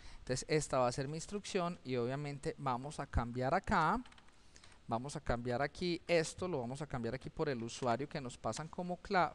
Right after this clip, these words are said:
como parámetro. Y la clave la vamos a cambiar acá por la clave que pasan, la clave que nos pasaron como parámetro.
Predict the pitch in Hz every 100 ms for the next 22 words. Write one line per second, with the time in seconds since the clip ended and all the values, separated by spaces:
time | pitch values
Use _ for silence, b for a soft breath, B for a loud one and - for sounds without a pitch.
0 | - 175 180 - 202 170 147 170 208 208
1 | - B B B B 170 202 208 - 214
2 | 180 160 175 240 - - - b b b
3 | b b 143 143 131 139 175 - 143 127
4 | 123 131 175 208 165 175 190 - 202 196
5 | 208 - - 208 175 170 202 208 - b
6 | b b - - 196 - 170 143 170 185
7 | 214 - - - - - - - b b
8 | b 160 170 185 151 160 - 135 120 -
9 | 123 117 107 127 151 147 - 180 240 226
10 | -